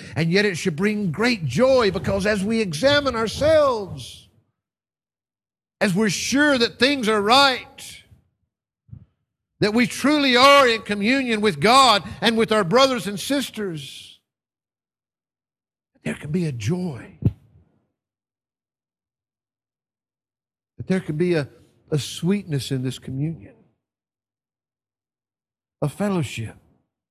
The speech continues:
The Bible tells you to examine yourself to see if you're worthy. None of us are worthy in ourselves. The only worthiness that will allow us to come to this table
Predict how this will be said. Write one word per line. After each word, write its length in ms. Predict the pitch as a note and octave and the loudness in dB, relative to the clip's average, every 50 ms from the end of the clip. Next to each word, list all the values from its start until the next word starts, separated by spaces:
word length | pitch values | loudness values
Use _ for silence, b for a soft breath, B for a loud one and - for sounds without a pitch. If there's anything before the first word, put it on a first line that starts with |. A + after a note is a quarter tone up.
| _ _ _ _ _ _ _ _ _ _ _ _ _ _ _ _ _ _ _ _ _ _ _ _ _ _ _ _ _ _ _ _ _ _ _ _ _ _ _ _ _ _ _ _ _ _ _ _ _ _ _ _ _ _ _ _ _ _ _ _ _ _ _ _ _ _ _ _ _ _ | _ _ _ _ _ _ _ _ _ _ _ _ _ _ _ _ _ _ _ _ _ _ _ _ _ _ _ _ _ _ _ _ _ _ _ _ _ _ _ _ _ _ _ _ _ _ _ _ _ _ _ _ _ _ _ _ _ _ _ _ _ _ _ _ _ _ _ _ _ _
The 60 | A#2 | -4
Bible 180 | C#3 D3 C#3+ A#2 | -4 -2 -4 -6
tells 260 | - B2 A#2+ B2 G2+ | -6 -6 -6 -4 -6
you 80 | G#2+ G2+ | -8 -8
to 140 | - A2+ | -6 -8
examine 420 | A2 G2 F2 B2 B2+ C#3 C#3+ B2+ A2+ | -8 -6 -4 -4 -4 -4 -4 -6 -8
yourself 400 | G#2 - - - B2 A#2 A2 - | -8 -8 -4 -4 -4 -4 -6 -10
to 80 | - | -14
see 160 | G2+ - B2+ C3 | -10 -6 -6 -6
if 160 | B2 B2+ - | -6 -6 -6
you're 80 | B2 | -6
worthy. 460 | A#2 A#2 B2+ C3 B2+ A2 G#2 G#2+ G#2 F#2 _ _ _ _ _ _ _ _ _ _ _ _ _ _ _ _ _ _ _ _ _ _ _ _ _ _ _ _ _ _ _ _ _ _ _ _ _ _ _ _ _ _ _ _ _ _ _ _ _ _ | -4 -4 -4 -4 -6 -8 -10 -12 -14 -14 _ _ _ _ _ _ _ _ _ _ _ _ _ _ _ _ _ _ _ _ _ _ _ _ _ _ _ _ _ _ _ _ _ _ _ _ _ _ _ _ _ _ _ _ _ _ _ _ _ _
None 180 | G2+ A2+ C3+ C#3 | -4 -4 -2 -2
of 120 | C3 G#2+ | -4 -4
us 140 | G#2+ F#2+ - | -6 -6 -6
are 60 | F#2+ | -6
worthy 460 | F2+ F2 G2 G#2+ A2+ A2 F#2+ F2+ F2+ | -6 -2 -2 -2 -2 -2 -4 -6 -6
in 80 | F2+ E2+ | -6 -6
ourselves. 840 | E2+ E2 - - - G#2 G2 F2 D#2 - _ _ - - - - _ _ _ _ _ _ _ _ _ _ _ _ _ _ _ _ _ _ _ _ _ _ _ _ _ _ _ _ _ _ _ _ _ _ _ _ _ _ _ _ _ _ | -8 -10 -10 -8 -6 -6 -6 -6 -10 -14 _ _ -20 -20 -20 -20 _ _ _ _ _ _ _ _ _ _ _ _ _ _ _ _ _ _ _ _ _ _ _ _ _ _ _ _ _ _ _ _ _ _ _ _ _ _ _ _ _ _
The 80 | A2 | -4
only 200 | A#2+ C3+ C#3 A#2+ | -2 -2 -4 -6
worthiness 540 | G#2+ G2 G#2+ B2 C3 C3 A2+ G#2+ G2 F#2 - - | -4 -4 -2 -2 -2 -2 -4 -6 -8 -8 -8 -8
that 80 | A2 | -6
will 140 | F#2+ G2+ G#2 | -4 -4 -4
allow 260 | G#2 A2 A#2+ B2 B2+ | -4 -4 -4 -4 -4
us 100 | A#2 G2+ | -6 -10
to 80 | - G#2 | -12 -12
come 200 | - - A2+ G#2 | -8 -6 -6 -4
to 60 | G2+ | -4
this 160 | G#2+ A#2 G#2+ | -4 -4 -6
table 420 | - - A2+ G#2+ G2 G2 G2+ F2+ | -6 -6 -4 -4 -4 -4 -6 -8